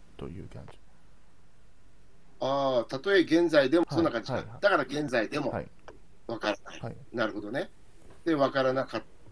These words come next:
Speaker 2: えー、今でもわからない。
Speaker 1: はい。
Speaker 2: で、中是五端的，
Speaker 1: はい。
Speaker 2: 觉得川、路、小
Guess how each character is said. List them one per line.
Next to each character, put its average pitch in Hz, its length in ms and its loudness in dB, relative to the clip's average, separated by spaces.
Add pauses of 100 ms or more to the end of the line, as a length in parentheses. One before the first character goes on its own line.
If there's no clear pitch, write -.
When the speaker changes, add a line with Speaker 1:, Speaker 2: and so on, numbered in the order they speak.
(220)
Speaker 2:
え 127 40 -2
ー、 117 240 0
今 127 160 0
で 151 80 0
も 180 100 0
わ 143 60 0
か 107 100 -6
ら 95 100 -4
な 95 100 -10
い。 - 40 -8
Speaker 1:
は 117 80 -4
い。 - 60 -10 (460)
Speaker 2:
で、 175 240 4 (680)
中 220 200 -4
是 185 200 -2 (960)
五 123 220 0 (140)
端 160 320 4
的， 143 80 4 (160)
Speaker 1:
は 110 140 -4
い。 62 60 -10 (340)
Speaker 2:
觉 104 320 -2
得 127 220 2 (920)
川、 156 560 4 (520)
路、 139 520 -2 (320)
小 - 920 0